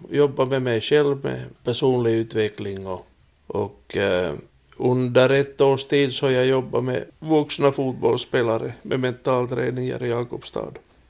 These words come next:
Och jag, jag har ju sett att det ger väldigt mycket. Det är ju verkligen så att fysiska träningen så är ganska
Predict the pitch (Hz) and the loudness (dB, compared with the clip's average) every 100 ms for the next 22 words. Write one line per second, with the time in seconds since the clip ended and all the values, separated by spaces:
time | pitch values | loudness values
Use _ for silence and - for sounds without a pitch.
0 | _ - 147 160 165 147 170 165 143 190 | _ -2 2 6 6 6 6 4 2 0
1 | 180 - 160 165 156 - - 143 160 156 | -2 -2 -2 2 2 2 -4 2 4 4
2 | 135 160 143 120 120 117 110 - - - | 6 4 4 0 -2 -4 -4 -4 -12 -12
3 | - - _ _ - - 170 170 165 156 | -20 -20 _ _ -18 -8 2 4 6 6
4 | 147 180 175 165 160 151 139 160 147 143 | 6 6 4 0 2 2 4 6 6 4
5 | - - _ _ - - 165 170 165 156 | -8 -20 _ _ -10 4 8 8 6 2
6 | 139 - 131 139 139 143 139 135 131 123 | 2 0 0 2 4 4 4 0 0 0
7 | 113 127 120 - - 117 117 123 - - | 2 4 4 2 -4 4 6 6 -2 4
8 | 113 | 4